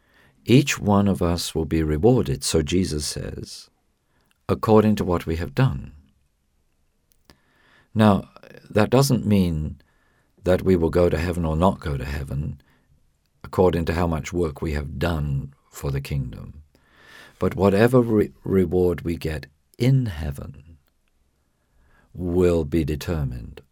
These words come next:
upon what we have done, that we have been workers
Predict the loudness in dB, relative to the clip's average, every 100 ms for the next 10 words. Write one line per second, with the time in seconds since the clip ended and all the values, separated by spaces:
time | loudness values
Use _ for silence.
0 | _ -6 -6 -4 -4 -4 -6 -10 -8 -8
1 | -8 -12 -10 -10 -10 _ _ _ -18 -14
2 | -8 -8 -8 -14 _ _ _ _ _ _
3 | _ _ _ _ _ _ _ _ -6 -4
4 | -2 -2 -2 -6 -6 -4 -4 -4 0 0
5 | 0 -6 -14 -14 -16 -16